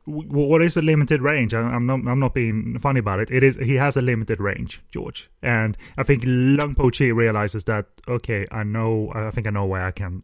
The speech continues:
slot him into, and this is it." Um, because we know how it didn't work in All the Wrong Clues, the, him being a broad comedic slapstick type of performer.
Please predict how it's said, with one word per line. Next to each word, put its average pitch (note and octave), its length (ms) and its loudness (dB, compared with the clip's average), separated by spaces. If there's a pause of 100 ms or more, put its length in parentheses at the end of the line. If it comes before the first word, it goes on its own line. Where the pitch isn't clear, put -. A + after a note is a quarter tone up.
slot A2+ 300 -4
him G#2+ 100 -4
into, F#2 280 -10 (640)
and G2 640 -4
this G#2 200 -6
is G2 120 -8
it." - 220 -18 (680)
Um, F#2+ 560 -4
because A#2 200 0
we B2+ 120 2
know C3 200 4
how G2+ 220 0
it G2+ 160 -4 (160)
didn't B2 300 -2
work - 420 -8
in A#2+ 140 2
All G2 160 0
the F#2+ 80 -4
Wrong F#2+ 160 -2
Clues, A#2+ 460 -2
the, G#2+ 260 -2
him G#2+ 180 -2
being G#2 340 -2
a G#2 80 -4
broad A2 360 0
comedic G#2 420 -2
slapstick A#2+ 460 -2
type A2 240 -6
of A#2 160 -6
performer. - 540 -2